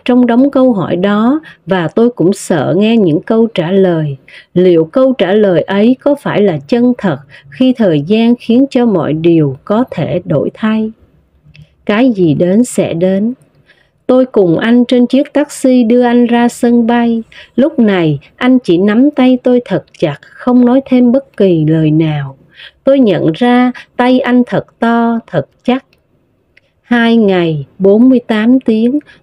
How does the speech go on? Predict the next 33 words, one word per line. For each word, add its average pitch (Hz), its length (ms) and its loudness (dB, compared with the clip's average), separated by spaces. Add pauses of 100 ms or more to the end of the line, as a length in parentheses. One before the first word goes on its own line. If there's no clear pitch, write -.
tôi 240 220 2
và 185 220 -2
anh 220 340 -2
đã 170 180 -2
là 180 380 -2
của 139 200 0
nhau. 214 460 0 (840)
Có 294 100 2
những 214 360 2
thứ 254 400 2
tôi 285 160 2
gìn 185 320 0
giữ 165 260 2
bao 247 260 0
lâu 247 400 2 (200)
lại 156 240 -2
chấp 269 280 -4
nhận 147 320 0
cho 240 220 -2
anh 240 320 0
trong 240 320 -2
một 156 180 0 (120)
phút 254 160 -2 (120)
chốc. 277 260 -4 (760)
Tôi 277 140 4
biết 311 300 2
gì 196 200 2
về 165 260 0
anh, 240 340 0 (320)
một 175 260 -2
Việt 175 260 -2
kiều 180 260 2
Nhật, 165 320 0